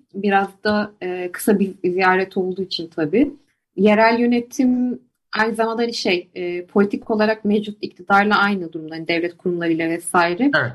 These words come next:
Speaker 1: Bu bağlamda, e, eminim ki hani daha hızlı bir şekilde kendi aralarında koordine olabilmişlerdir. Ama hani burada yerel yönetimin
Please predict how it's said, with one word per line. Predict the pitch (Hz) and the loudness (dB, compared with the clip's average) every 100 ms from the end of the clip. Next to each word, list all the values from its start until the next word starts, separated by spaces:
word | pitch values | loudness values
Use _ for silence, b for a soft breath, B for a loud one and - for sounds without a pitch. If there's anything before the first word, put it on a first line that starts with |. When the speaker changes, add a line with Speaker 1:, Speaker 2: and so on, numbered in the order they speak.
| - | -6
Speaker 1:
Bu | 185 | 2
bağlamda, | 196 190 202 202 208 220 220 - | 4 4 4 2 2 0 0 -6
e, | 185 185 185 185 - _ _ _ - | -6 -4 -4 -6 -10 _ _ _ -2
eminim | 196 208 185 | 4 4 2
ki | 180 | 0
hani | 196 196 | -4 0
daha | 190 190 | 2 2
hızlı | 208 190 | 0 -2
bir | 190 | -2
şekilde | - 175 180 | -2 -2 -2
kendi | 180 180 180 | -2 -4 -2
aralarında | 180 175 180 | -2 -2 -4
koordine | - 185 170 185 | -2 0 0 -2
olabilmişlerdir. | 170 180 175 180 180 - 175 156 160 311 - - _ _ _ _ _ _ - | -4 -4 -4 -6 -6 -2 0 0 0 -4 -6 -12 _ _ _ _ _ _ 2
Ama | 202 233 | 4 6
hani | 254 233 233 - | 4 2 0 -2
burada | - 214 220 | -4 0 2
yerel | 220 208 220 226 | 2 2 2 2
yönetimin | 226 220 247 262 262 _ | -4 -2 0 0 0 _